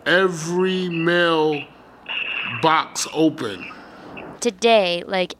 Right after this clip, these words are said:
Speaker 2: every day, Daniel is putting out fires, some figuratively, like the mailboxes.
Speaker 1: But this mailbox situation is, like, ongoing and frequent when our regular mail lady isn't there.
Speaker 2: Sometimes literally.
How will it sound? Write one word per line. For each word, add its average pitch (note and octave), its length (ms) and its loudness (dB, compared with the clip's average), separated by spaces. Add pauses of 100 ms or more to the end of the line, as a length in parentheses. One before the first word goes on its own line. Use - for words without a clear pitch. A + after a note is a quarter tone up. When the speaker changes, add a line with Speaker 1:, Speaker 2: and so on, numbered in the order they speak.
Speaker 2:
every A3 380 0
day, - 340 -8 (140)
Daniel G#3 400 0
is - 160 -6
putting F3+ 340 -6
out E3 140 -4
fires, - 680 -4 (200)
some G3+ 360 -4
figuratively, E3+ 760 -2
like D#3+ 180 -8
the D#3+ 80 -6
mailboxes. E3+ 880 -4 (100)
Speaker 1:
But G#2+ 200 -6
this A#2 260 -4
mailbox A2+ 600 -2
situation G#2 680 -4
is, G2 160 -6
like, G2+ 220 -4 (160)
ongoing A2+ 880 -2
and G#2 160 -6
frequent A#2+ 540 -2 (480)
when G#2 180 -4
our G#2 180 0
regular G#2+ 380 -2
mail G#2+ 320 -2
lady G#2+ 400 -2
isn't G#2 260 -6
there. A2+ 320 -2 (260)
Speaker 2:
Sometimes G#3 680 -4
literally. F3+ 640 -4